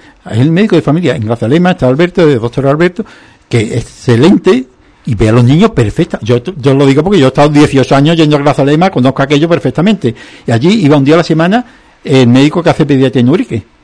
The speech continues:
Iba allí para control, co-, mm, porque están más preparados, eh, sí que están más preparados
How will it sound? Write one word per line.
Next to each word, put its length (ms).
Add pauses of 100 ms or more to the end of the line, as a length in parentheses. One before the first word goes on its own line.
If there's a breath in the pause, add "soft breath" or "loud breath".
(180)
Iba 160
allí 260 (220 soft breath)
para 180
control, 440
co-, 300
mm, 340 (160)
porque 120
están 180
más 100
preparados, 540 (240 loud breath)
eh, 220
sí 80
que 80
están 160
más 140
preparados 440